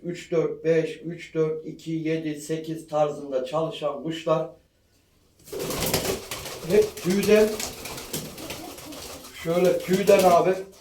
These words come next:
kanatları makaslı. Yani kuşlara, e, tüy bekleyeceğiniz abi, öyle söyleyeyim.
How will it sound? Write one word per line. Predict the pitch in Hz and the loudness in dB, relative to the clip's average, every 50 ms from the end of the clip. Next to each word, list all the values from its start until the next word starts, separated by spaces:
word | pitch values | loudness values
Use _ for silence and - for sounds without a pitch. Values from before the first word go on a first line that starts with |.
| - _ _ _ _ _ _ _ _ | -20 _ _ _ _ _ _ _ _
kanatları | - 175 180 180 - - - - 180 165 - - - - - - - _ _ _ _ - | 2 4 4 6 4 2 2 4 4 4 6 4 2 2 -2 -8 -16 _ _ _ _ -8
makaslı. | 117 120 151 170 160 160 160 143 135 - - 120 - - - - - _ _ _ _ _ _ _ _ _ _ _ _ _ _ _ _ _ - - _ _ _ _ _ - | -2 4 4 4 6 6 6 4 4 4 -2 -6 -6 -6 -8 -14 -18 _ _ _ _ _ _ _ _ _ _ _ _ _ _ _ _ _ -20 -20 _ _ _ _ _ -2
Yani | 214 196 170 156 160 156 | 2 4 4 4 6 6
kuşlara, | - - - - - 190 165 165 180 180 - - - - _ _ _ _ _ _ _ _ _ _ _ _ - - - | 6 6 4 4 2 4 6 6 6 4 0 -4 -10 -16 _ _ _ _ _ _ _ _ _ _ _ _ -10 -4 -2
e, | 131 135 135 139 139 139 135 139 139 135 131 131 - - - _ - | 0 2 4 4 4 6 6 6 4 4 2 0 -4 -10 -16 _ -4
tüy | - 220 233 208 170 | 4 6 6 6 8
bekleyeceğiniz | 170 147 - - 139 143 131 120 127 131 123 120 120 113 120 | 6 4 4 4 0 -2 0 4 6 6 6 6 4 2 2
abi, | 117 113 113 117 151 160 - - - | 0 2 2 2 0 0 -2 0 2
öyle | 156 160 160 151 139 | 4 6 8 8 6
söyleyeyim. | - - 139 131 123 127 143 - - - | 6 6 4 4 6 6 4 2 2 -4